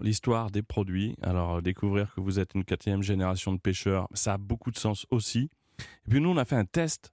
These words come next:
grandeur nature. Je vais vous le faire en résumé. Euh, les consommateurs de C'est qui le patron ont dit : « On crée une sardine, des sardines. » Et là, on a ouvert le questionnaire. Il y a plusieurs possibilités. Il en ressort quoi ? Des côtes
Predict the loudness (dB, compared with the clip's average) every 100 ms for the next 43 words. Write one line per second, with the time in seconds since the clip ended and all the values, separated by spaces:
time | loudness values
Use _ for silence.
0 | -4 -2 0 0 0 0 0 2 0 0
1 | 0 2 0 2 2 0 -4 _ _ _
2 | -2 0 2 2 -2 -6 -4 0 2 0
3 | -2 -2 -2 -2 -2 -4 -6 -8 -4 -4
4 | -4 -4 -4 -4 -2 0 0 -2 -8 _
5 | _ -4 -4 -2 -2 -2 -2 -4 -2 -4
6 | -6 -12 _ _ -2 0 0 -2 0 2
7 | 0 0 -2 -2 -4 -4 -4 -2 0 -2
8 | -2 -2 -4 -2 -4 -2 -4 0 -2 0
9 | 0 0 -2 -4 -2 -2 -4 _ _ _
10 | _ _ -4 -4 0 -2 -4